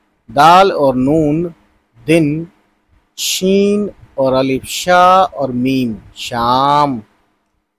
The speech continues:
काफ वाव को, दाल वाव दो,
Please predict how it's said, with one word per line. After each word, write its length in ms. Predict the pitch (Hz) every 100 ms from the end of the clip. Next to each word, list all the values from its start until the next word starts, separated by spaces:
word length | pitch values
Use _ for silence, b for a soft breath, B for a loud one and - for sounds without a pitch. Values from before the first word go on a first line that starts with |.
| _ -
काफ 360 | 151 175 185 -
वाव 340 | 131 123 123
को, 640 | 120 _ - 196 190 190 214 _ _ _ _ _
दाल 440 | 117 131 156 180
वाव 420 | 156 123 117 117 113
दो, 540 | 110 170 190 196 190